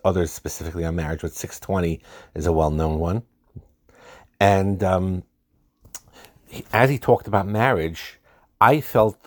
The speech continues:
in a way worse. In a way, I was a little upset, to be honest, because in my mind, as a seventeen-year-old bacher, as an eighteen-year-old bacher, I had this idealized mar-, uh, idea of what marriage is as soulmates,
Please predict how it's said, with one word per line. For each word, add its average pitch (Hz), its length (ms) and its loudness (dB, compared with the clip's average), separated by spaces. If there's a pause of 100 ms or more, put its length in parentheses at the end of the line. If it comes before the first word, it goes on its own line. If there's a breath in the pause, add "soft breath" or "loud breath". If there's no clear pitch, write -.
(120)
in 95 120 -2
a 95 60 0
way 87 300 0
worse. 101 420 2
In 92 80 2
a 92 80 2
way, 104 180 0
I 104 40 0
was 101 160 4
a 95 80 0
little 95 240 2
upset, - 400 -2
to - 80 -6
be 78 120 -4
honest, 78 480 -2 (480 loud breath)
because 95 460 0 (280)
in 92 120 0
my 90 140 2
mind, 98 540 2 (600 soft breath)
as 85 240 0
a 82 120 -2
seventeen-year-old 101 840 2
bacher, 80 640 -2
as - 140 -12
an 71 80 -8
eighteen-year-old 95 720 -2
bacher, 80 420 -6 (340 soft breath)
I - 120 -6
had 87 240 0
this - 480 -6
idealized 92 840 4
mar-, 92 360 -2
uh, 80 280 2
idea 90 360 2
of 82 60 -2
what 85 140 0
marriage 90 400 0
is 82 280 -4
as - 160 -12
soulmates, 98 800 -2